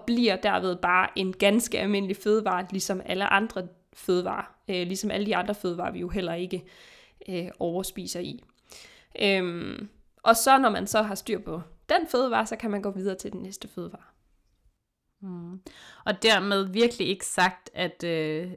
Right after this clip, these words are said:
Speaker 2: at man udelukker de her fødevarer, for der er også sådan en eller anden undertone tit, så bliver det brugt sådan, "Ej, men jo mere habituering, der opstår,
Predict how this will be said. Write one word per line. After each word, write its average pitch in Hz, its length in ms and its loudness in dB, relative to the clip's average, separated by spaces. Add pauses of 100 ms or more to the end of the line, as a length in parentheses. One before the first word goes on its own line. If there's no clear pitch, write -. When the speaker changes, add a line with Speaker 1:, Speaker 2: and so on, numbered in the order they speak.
(160)
Speaker 2:
at 180 180 -4
man 170 400 -2
udelukker 226 500 2
de 165 140 -4
her 175 120 -2
fødevarer, 165 540 -2
for 190 140 -6
der 185 100 0
er 185 80 4
også 208 160 0
sådan 220 160 -2
en 196 120 -2
eller 185 140 -2
anden 185 260 -2
undertone 185 640 -4
tit, - 260 -6
så - 80 -8
bliver 196 160 -4
det 175 100 -8
brugt 185 200 -4
sådan, 160 200 -8
"Ej, 214 200 4
men 196 240 -2 (240)
jo 190 60 -4
mere 196 320 0
habituering, 190 840 -2
der 156 200 0
opstår, 233 600 0